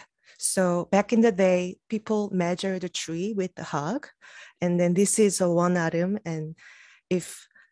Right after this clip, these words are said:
there's a two hugs, then it's a two arum, three arum, four arum. So it's a one, uh, unit of a hug. <laughs> Um, it was so trendy. So when I was in,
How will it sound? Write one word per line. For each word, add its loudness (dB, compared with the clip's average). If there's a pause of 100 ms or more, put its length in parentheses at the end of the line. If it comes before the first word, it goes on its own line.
(140)
there's 0
a -4
two 0
hugs, 0
then -4
it's -6
a -6
two -2
arum, 0
three -6
arum, -2
four -8
arum. -12
So -2
it's -4
a -4
one, -2 (1200)
uh, -6 (480)
unit 0
of -4
a -2
hug. -2
<laughs> -8 (1040)
Um, 0 (920)
it 4
was 6
so 4
trendy. 0
So -2
when -2
I -4
was -4
in, -6